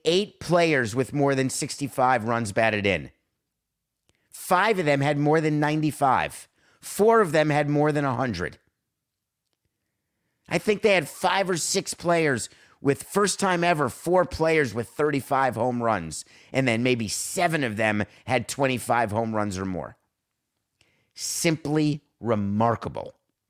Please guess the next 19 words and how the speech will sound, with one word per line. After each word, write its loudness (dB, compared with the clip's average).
As 2
the 0
Braves 2
take 0
these 0
few -2
days 2
off 2
and -2
get 0
ready 0
to -2
face -2
the -10
winner 0
of -4
the -6
Phillies -2
Marlins, 0